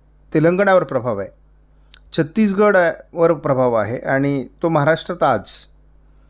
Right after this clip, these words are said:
बऱ्याच भागामध्ये प्रभावी राहण्याची शक्यता आहे. आपण या उपग्रह छायाचित्रामध्ये साधारण बघतो आहोत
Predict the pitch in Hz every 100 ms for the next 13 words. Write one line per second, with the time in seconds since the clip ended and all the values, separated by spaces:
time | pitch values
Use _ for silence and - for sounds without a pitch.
0 | _ _ _ 147 151 202 190 170 160 170
1 | 156 151 147 135 139 139 127 127 139 135
2 | - 104 95 104 - _ _ _ - -
3 | - 180 214 196 190 180 180 185 180 160
4 | 156 - 175 165 160 165 165 165 151 156
5 | 143 - 180 143